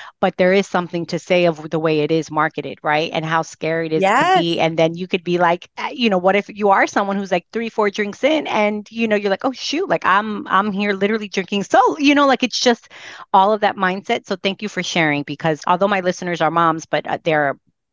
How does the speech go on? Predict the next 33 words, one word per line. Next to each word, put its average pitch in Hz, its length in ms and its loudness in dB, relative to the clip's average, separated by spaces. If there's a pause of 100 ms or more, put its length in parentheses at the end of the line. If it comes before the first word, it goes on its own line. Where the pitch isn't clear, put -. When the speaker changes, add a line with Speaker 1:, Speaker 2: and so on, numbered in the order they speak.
(300)
Speaker 1:
business 185 320 -2
owners. 214 380 -4
They're 151 160 -2
also, 160 400 -4 (320)
you 208 160 -2
know, 175 100 0
women 170 380 -4
who 165 220 -8
are 156 180 0
working 208 640 -2
and 160 160 -2 (100)
possibly 190 400 -2
having, 208 540 -2
you 233 100 0
know, 220 100 0
team 220 280 -2
members. 214 440 0
So, 170 520 2
you 208 160 -4
know, 185 80 0
every 226 260 0 (120)
book - 180 -4
is, 143 240 -10 (100)
is 180 160 -6
valid, 135 400 2
basically. 85 640 -6
Um, 156 220 2
my 151 100 2
moms 156 340 2
love 143 200 0
to - 160 -8
read. - 320 -10
So - 340 -2